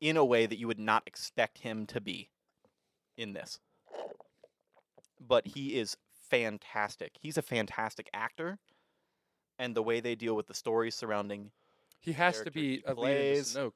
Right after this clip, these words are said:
Speaker 2: because they wouldn't just say, "Okay, we're gonna use Andy Serkis," without it being intentional.
Speaker 1: There's a lot of theories around it.
Speaker 2: Yeah, I've, there, like, knowing what I know now, I, at first I just thought about it, "Okay, they just cast Andy Serkis 'cause nobody knows that he played Snoke."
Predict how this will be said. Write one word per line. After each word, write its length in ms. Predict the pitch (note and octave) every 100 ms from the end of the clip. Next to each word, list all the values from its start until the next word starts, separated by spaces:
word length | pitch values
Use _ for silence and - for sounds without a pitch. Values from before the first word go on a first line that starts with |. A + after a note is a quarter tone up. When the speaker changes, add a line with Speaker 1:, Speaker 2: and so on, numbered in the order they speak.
| -
Speaker 2:
because 260 | - A#2
they 120 | A#2
wouldn't 380 | A#2 C3+ B2+ B2 - _ _ _ _ _ _
just 140 | - B2
say, 120 | C3
"Okay, 260 | D#3+ -
we're 100 | C3
gonna 140 | C3+ C#3+
use 160 | A#2+
Andy 200 | A#2 A2
Serkis," 600 | F2+ - A2+ - F2 - - _ _ _ _ _ _ _
without 260 | A#2+ B2+
it 60 | A#2+
being 160 | A#2+ G2+
intentional. 500 | G2 A2+ - F2 F#2 _ _ _ _ _
Speaker 1:
There's 300 | - A#2 A#2
a 40 | A2
lot 180 | A2 G#2+
of 60 | -
theories 340 | - G#2+ F#2+ F2+
around 300 | C#2 A#1 G1+
it. 100 | G1+ _ _ _ _
Speaker 2:
Yeah, 180 | B2 G2+
I've, 220 | B2+ D#3+ - - _ _ - - _ _ _
there, 200 | F3+ E3 - - _
like, 280 | D#3+ D3+ - _ _ _ _ _ _ _ _ _ -
knowing 340 | D#3 F#3 G3+
what 100 | F#3+
I 80 | F3
know 140 | E3
now, 220 | C#3 C3
I, 240 | B2 C#3+ D#3
at 220 | - C3+ -
first 280 | E3 D3+
I 40 | D3
just 160 | C3
thought 160 | - C3
about 180 | B2+ B2
it, 60 |
"Okay, 200 | D#3 -
they 100 | B2+
just 180 | B2+ B2+
cast 280 | - C3 -
Andy 180 | B2+ A2+
Serkis 380 | - A2 A2+ -
'cause 160 | G#2+
nobody 260 | A#2+ A2+ A2+
knows 200 | A2+ G#2+
that 80 | A2
he 40 |
played 220 | - G#2
Snoke." 480 | - - A2+ A#2 -